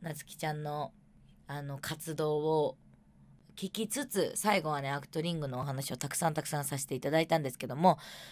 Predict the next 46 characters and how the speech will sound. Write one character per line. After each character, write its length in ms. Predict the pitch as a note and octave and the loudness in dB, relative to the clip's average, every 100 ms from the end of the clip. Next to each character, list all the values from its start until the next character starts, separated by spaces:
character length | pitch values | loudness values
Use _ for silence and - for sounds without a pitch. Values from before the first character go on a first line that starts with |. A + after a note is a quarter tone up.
| - | -16
こ 140 | - G#3+ | -2 2
ち 140 | B3+ | 8
ら 180 | C4+ C4+ | 12 12
は 80 | B3 | 12
で 100 | E3+ | 6
す 140 | - | 6
ね、 240 | D3+ E3+ C#3 - - | 8 8 6 -8 -6
あ 200 | D3 D3 | -2 0
の 800 | D3 D3 D3 D3 C#3+ C#3+ C#3 C3 - - - | -2 -2 0 0 0 0 0 -4 -10 -20 -16
ー、 40 | - | 4
プ 80 | C4 | 10
レ 140 | C#4+ | 10
公 360 | - D#4 D4 A#3 | 10 10 12 12
演 200 | D3 C#3 | 8 2
と 280 | - - - | -2 -4 -2
な 120 | D3 | -4
っ 20 | |
て 120 | D3 | -2
お 40 | B2+ | -4
り 60 | |
ま 120 | C3 | -2
し 100 | C#3 | -4
て、 220 | - C3+ - - - - | 0 -2 -2 -10 -18 -2
去 160 | D#4 | 2
年 240 | E4+ D4 F#3 | 4 4 2
の 160 | D3+ | 0
ね、 300 | C#3 B2+ - - | -2 -2 -4 -4
十 220 | F3+ F#3+ | 4 4
一 260 | F#3+ - | 4 0
月 260 | G3+ G3+ G3+ | 2 2 2
も 200 | A3 A3 | 4 4
こ 120 | E3+ | 4
の 140 | D3+ D3 | 2 0
ア 60 | |
ク 100 | D3+ | -2
ト 140 | - F3 | 0 2
リ 100 | F3+ | 2
ン 80 | |
グ 100 | D3+ | 0
っ 20 | C3 | -4
て 160 | - | -4
い 20 | |
う 40 | C3 | -6
も 140 | C3 | -6
の 120 | C3 | -6
の 300 | C3 A3 F3 | 2 4 4